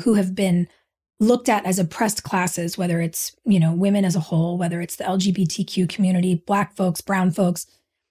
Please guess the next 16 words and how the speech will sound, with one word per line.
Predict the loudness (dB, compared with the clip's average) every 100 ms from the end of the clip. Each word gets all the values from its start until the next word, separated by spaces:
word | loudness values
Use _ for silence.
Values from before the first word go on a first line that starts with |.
| _ _ _ 0
when | 2 2 2
all | 2 4 4
these | 2 2
people | 0 0 0
stand | 0 2 2 2
up | 2
and | 4 4
march | 2 0 2
in |
the | 2
streets | 2 0 2
and | 2
say, | 2
"Black | 0 -2 0
Lives | 0 0 0
Matter," | 0 0 -2 -8